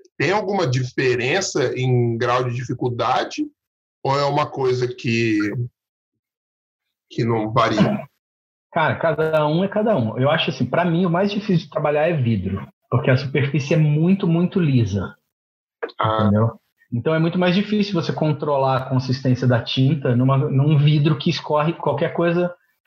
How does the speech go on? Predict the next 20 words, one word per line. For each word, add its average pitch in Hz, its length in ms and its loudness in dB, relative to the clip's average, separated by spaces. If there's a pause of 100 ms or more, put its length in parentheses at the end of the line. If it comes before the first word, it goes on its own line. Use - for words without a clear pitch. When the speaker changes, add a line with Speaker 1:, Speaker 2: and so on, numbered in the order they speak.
(140)
Speaker 2:
Se - 60 0
botar 175 240 0
um 214 140 -2
pouco 254 240 -2
mais 214 260 0
de 190 80 -2
tinta 185 300 0
no 170 120 -2
pincel 131 600 0
ou 156 160 0
diluir 160 400 2
um 175 80 0
pouquinho 190 480 -2
a 196 80 2
mais 143 240 2
a 131 80 2
tinta, 202 400 0
ele 120 120 0
vai 135 120 2
escorrer, 139 520 0